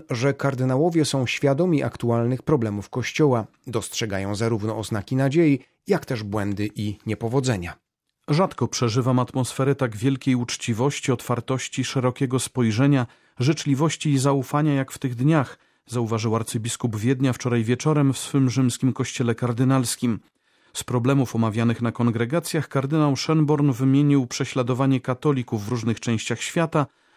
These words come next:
Speaker 2: oraz przemilczanie religii i duchowy przesyt w społeczeństwie nastawionym na dobrobyt.
Speaker 1: Również inni kardynałowie wskazywali na zadania, które będzie musiał podjąć nowy papież.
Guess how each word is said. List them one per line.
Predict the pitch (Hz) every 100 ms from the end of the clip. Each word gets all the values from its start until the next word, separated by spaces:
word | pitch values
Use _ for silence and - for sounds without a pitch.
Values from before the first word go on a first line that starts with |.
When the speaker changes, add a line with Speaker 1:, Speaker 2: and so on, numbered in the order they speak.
| _
Speaker 2:
oraz | 156 175 -
przemilczanie | - 160 151 139 170 139 113
religii | 110 120 143 147 170 175 139
i |
duchowy | 123 135 - 151 139
przesyt | 131 - 165 - 98
w | -
społeczeństwie | - 120 110 143 139 - 139
nastawionym | 135 - 127 110 101
na | 104
dobrobyt. | 107 123 110 95 92 - - _ _ -
Speaker 1:
Również | 117 107 127 - -
inni | 175 127 107
kardynałowie | - 101 113 113 123 143 165 185
wskazywali | - - 131 117 117 110
na | 104 98
zadania, | 123 120 147 143 127
które | - 113 104
będzie | 147 185 143
musiał | 123 110 117 107
podjąć | 107 90 92 95 - -
nowy | 101 82 120
papież. | 127 - 69 - - -